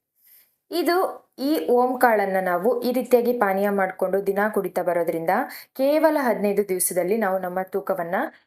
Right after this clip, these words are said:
ಖಂಡಿತ ಕಡಿಮೆ ಮಾಡ್ಕೊಳ್ಬೋದು, ಹಂಡ್ರೆಡ್‌ಗೆ ಹಂಡ್ರೆಡ್ ಪರ್ಸೆಂಟ್. ಅದು ಹೇಗೆ ಅಂತ ನೀವು ಕೇಳ್ಬೋದು. ಓಂ ಕಾಳು ಒಂದು ಮಸಾಲೆ ಪದಾರ್ಥ. ಇದನ್ನ, ಆ, ಗ್ಯಾಸ್ಟ್ರಿಕ್, ಆಸಿಡಿಟಿ ಅಂತ ಸಮಯದಲ್ಲಿ ನಾವು ಒಂದು ಚಮಚ ಅಥವಾ ಒಂದು ನಾಲ್ಕು ಸ್ವಲ್ಪ ಕಾಳನ್ನ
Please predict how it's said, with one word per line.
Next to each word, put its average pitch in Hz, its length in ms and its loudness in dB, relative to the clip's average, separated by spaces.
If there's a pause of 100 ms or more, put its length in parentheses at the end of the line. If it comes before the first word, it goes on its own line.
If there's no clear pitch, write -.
(540)
ಖಂಡಿತ 285 400 2
ಕಡಿಮೆ 190 300 2
ಮಾಡ್ಕೊಳ್ಬೋದು, 165 580 -2
ಹಂಡ್ರೆಡ್‌ಗೆ 233 520 2
ಹಂಡ್ರೆಡ್ 202 360 0
ಪರ್ಸೆಂಟ್. 175 520 -6
ಅದು 277 200 4
ಹೇಗೆ 269 360 2
ಅಂತ 233 260 0
ನೀವು 214 180 0
ಕೇಳ್ಬೋದು. 185 680 -2 (340)
ಓಂ 320 300 2
ಕಾಳು 277 300 4
ಒಂದು 262 260 0
ಮಸಾಲೆ 220 400 2
ಪದಾರ್ಥ. 196 480 2 (400)
ಇದನ್ನ, 240 280 2 (280)
ಆ, 220 260 0
ಗ್ಯಾಸ್ಟ್ರಿಕ್, 220 640 0
ಆಸಿಡಿಟಿ 208 580 0
ಅಂತ 196 280 -2
ಸಮಯದಲ್ಲಿ 196 840 -2
ನಾವು 202 380 -4
ಒಂದು 208 280 0
ಚಮಚ 202 380 -2
ಅಥವಾ 202 400 -2
ಒಂದು 196 300 -2
ನಾಲ್ಕು 190 540 -2
ಸ್ವಲ್ಪ 233 320 2
ಕಾಳನ್ನ 196 500 0